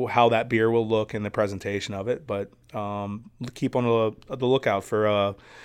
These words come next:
a collab beer from, uh, Uncapped and, uh,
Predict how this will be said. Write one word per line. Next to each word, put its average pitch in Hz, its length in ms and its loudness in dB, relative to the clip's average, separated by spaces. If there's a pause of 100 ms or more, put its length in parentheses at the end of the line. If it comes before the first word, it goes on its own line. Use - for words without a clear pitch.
(180)
a 110 60 -6
collab 113 340 4
beer 110 360 4
from, 101 280 0
uh, 104 180 2
Uncapped 107 480 -2
and, 101 180 -4
uh, 101 240 -4